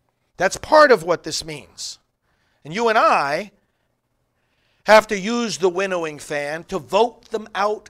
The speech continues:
of power. Every single Democrat, vote them out of power. Today, tomorrow, the next day, next year, I will continue echoing this message.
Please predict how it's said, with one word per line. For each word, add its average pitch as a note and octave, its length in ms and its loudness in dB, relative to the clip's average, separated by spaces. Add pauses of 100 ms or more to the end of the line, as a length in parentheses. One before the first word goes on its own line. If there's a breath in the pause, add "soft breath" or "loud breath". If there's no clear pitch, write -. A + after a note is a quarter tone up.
of - 180 -12
power. G#3 500 -8 (520)
Every B3+ 680 2 (100)
single C4 880 0 (160)
Democrat, - 560 -4 (200)
vote A#3+ 580 0
them G#3+ 220 -10
out A3+ 340 -6
of F#3 140 -14
power. - 420 -16 (960)
Today, B3+ 420 0 (160 soft breath)
tomorrow, A#3+ 600 0
the D#3 120 -6
next F#3+ 340 -6
day, A#3 200 -4
next G3+ 400 -10
year, A#3 220 -4
I F3+ 220 -2
will F#3+ 240 -8
continue A3+ 800 -16 (600)
echoing G3 520 -2
this F#3+ 260 -6
message. B3 720 -6